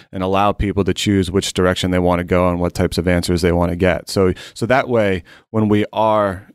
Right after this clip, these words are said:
engaging, uh, with a human, with an S D R, when they come into the chat, you've qualified and understood down to a level that you can pick it, you can grab the baton from where the bot left off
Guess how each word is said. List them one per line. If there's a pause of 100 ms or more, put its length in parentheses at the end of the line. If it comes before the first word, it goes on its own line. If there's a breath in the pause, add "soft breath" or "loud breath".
engaging, (120)
uh,
with
a
human,
with
an
S
D
R,
when
they
come
into
the
chat, (400 loud breath)
you've (120)
qualified
and
understood
down
to
a
level (260 loud breath)
that
you
can
pick
it,
you
can
grab
the
baton
from
where
the
bot
left
off